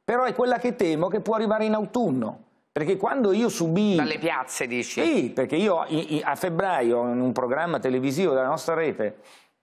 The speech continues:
Speaker 1: dissi che temevo molto di più le vittime del futuro coronavirus, che sarebbe stato un coronavirus economico. Fui lapidato.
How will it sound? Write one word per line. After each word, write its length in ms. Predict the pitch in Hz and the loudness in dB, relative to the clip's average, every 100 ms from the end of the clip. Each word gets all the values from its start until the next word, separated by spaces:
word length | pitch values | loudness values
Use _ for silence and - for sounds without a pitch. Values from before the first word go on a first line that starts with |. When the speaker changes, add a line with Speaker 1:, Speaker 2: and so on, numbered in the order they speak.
| _ _ _ _ _ _ | _ _ _ _ _ _
Speaker 1:
dissi 340 | - 180 - 170 | -4 -2 0 -2
che 140 | 170 | 0
temevo 460 | - 190 214 190 156 | 0 0 2 0 0
molto 340 | 180 247 214 | 0 2 0
di 120 | 175 | 0
più 360 | 151 233 185 101 - - _ _ _ _ _ | 0 0 2 0 -6 -20 _ _ _ _ _
le 140 | - 139 | -2 0
vittime 580 | 156 233 - 170 147 131 | 0 -2 -2 0 2 2
del 260 | 151 135 - - _ | 0 -4 -8 -20 _
futuro 920 | - 196 - 294 285 151 127 101 - - _ _ _ | -2 -2 2 2 4 4 2 0 -4 -16 _ _ _
coronavirus, 720 | 170 175 180 165 214 185 - | 0 2 2 2 4 2 2
che 140 | 160 | 0
sarebbe 260 | 170 170 165 | 0 0 0
stato 240 | 185 170 | 0 0
un 60 | 165 | 0
coronavirus 580 | 170 175 165 185 175 | 0 0 2 2 2
economico. 640 | 180 165 175 147 120 113 147 | 0 0 0 0 0 0 0
Fui 200 | - 269 | 0 0
lapidato. 800 | 262 254 240 294 175 - - | 0 0 -2 -2 -2 -6 -16